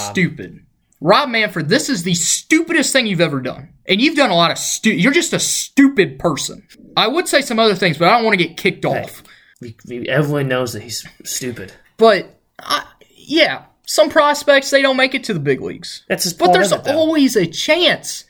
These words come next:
Speaker 2: And you're gonna say, "We're gonna cut it
Speaker 1: Yeah.
Speaker 2: by thirty to forty players," and just not give them a chance.
Speaker 1: Well, think about this. Fifth round, that's, like, fifth round people.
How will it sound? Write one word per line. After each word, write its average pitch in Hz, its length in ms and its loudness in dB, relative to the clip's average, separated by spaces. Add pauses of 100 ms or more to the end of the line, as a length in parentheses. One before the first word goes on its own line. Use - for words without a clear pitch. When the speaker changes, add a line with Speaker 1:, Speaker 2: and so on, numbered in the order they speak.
(440)
Speaker 2:
And 240 100 2
you're 320 120 4
gonna 330 160 2
say, 285 220 2
"We're 294 140 0
gonna 311 200 2
cut 285 320 4
it 170 220 -4 (100)
Speaker 1:
Yeah. 113 200 -4
Speaker 2:
by 214 120 6
thirty 302 600 0
to 190 80 0
forty 269 400 2
players," 214 640 0 (200)
and 277 120 4
just 285 160 2
not 302 160 2
give 285 100 0
them 262 120 0
a - 40 -6
chance. - 460 -2 (220)
Speaker 1:
Well, 160 360 4
think 160 160 0
about 135 200 2
this. 127 340 -6 (360)
Fifth 180 340 -4
round, 170 280 -2
that's, 170 160 -2
like, - 140 -8
fifth 180 260 -4
round 156 320 -4
people. 156 400 -4